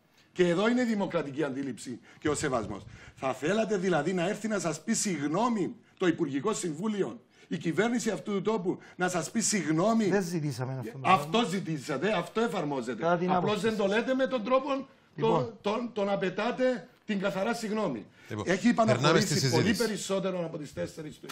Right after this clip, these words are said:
Speaker 1: Ιούλη. Απλώς
Speaker 3: Ναι.
Speaker 1: συμφωνώ μαζί
Speaker 2: Λοιπόν.
Speaker 1: σας ότι δεν ικανοποίησε το συνδικαλιστικό καθαρά ζητούμενο των απαλλαγών που σχετίζονται με το συνδικαλιστικό χρόνο.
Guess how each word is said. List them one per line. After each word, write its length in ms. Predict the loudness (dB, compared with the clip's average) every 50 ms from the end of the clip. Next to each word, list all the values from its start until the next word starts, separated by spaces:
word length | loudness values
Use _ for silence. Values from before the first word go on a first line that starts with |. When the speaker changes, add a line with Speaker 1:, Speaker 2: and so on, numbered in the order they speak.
| -12
Speaker 1:
Ιούλη. 260 | -10 -10 -10 -10 -12 -14 -18 -20 -20 -20 -20 -20 -18 -4
Απλώς 440 | 0 0 0 2 2 0 0 -2 -6 -12 -16 -20 -20 -20 -20 _ _ _ _ _ _ _ _ -8
Speaker 3:
Ναι. 140 | -2 -2 0
Speaker 1:
συμφωνώ 340 | 0 2 2 2 2 4 2
μαζί 160 | 2 2 2 0
Speaker 2:
Λοιπόν. 80 | 0 0
Speaker 1:
σας 300 | 0 0 0 0 -2 -6 -16 -20 -20 -12 -4
ότι 340 | -4 -4 -2 -2 -6 -6 -2
δεν 180 | -2 0 0 0
ικανοποίησε 840 | 0 -2 -2 -2 -2 -4 -4 -4 -4 -4 -2 -2 -4 -4 -4 -8 -14 _ _ _ _
το 120 | -8 -8
συνδικαλιστικό 800 | -6 -4 -6 -4 -4 -2 -2 0 -2 -2 -4 -8 -12 -8 -8 -8 -6
καθαρά 340 | -6 -6 -6 -4 -6 -6
ζητούμενο 580 | -6 -6 -8 -10 -8 -8 -6 -6 -6 -8 -8 -10 -16 _ _ _
των 160 | -8 -6 -4 -4
απαλλαγών 600 | -4 -4 -4 -6 -4 -6 -6 -4 -4 -6 -6 -8
που 80 | -10
σχετίζονται 760 | -10 -8 -10 -10 -8 -8 -10 -8 -8 -8 -6 -6 -8 -8 -10 -16 -20 _ -14
με 80 | -8
το 80 | -8 -8
συνδικαλιστικό 640 | -8 -8 -10 -10 -8 -8 -8 -10 -10 -12 -10 -10 -10
χρόνο. 220 | -10 -10 -14 -14